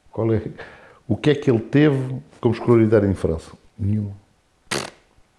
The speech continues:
"Pois é." Digo eu assim,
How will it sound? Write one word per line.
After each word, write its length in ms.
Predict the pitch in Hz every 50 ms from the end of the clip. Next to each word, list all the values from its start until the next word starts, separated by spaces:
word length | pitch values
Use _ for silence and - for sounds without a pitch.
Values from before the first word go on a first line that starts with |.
| _ _ _ _ _ _
"Pois 200 | - 135 131 127
é." 120 | 117 110 107 - - _ _ _ _ _ _ _ _ _ _ _ _ _ _ - - _ - - - - - -
Digo 260 | - 98 98 98 95
eu 120 | 98 92 92
assim, 260 | 90 - - -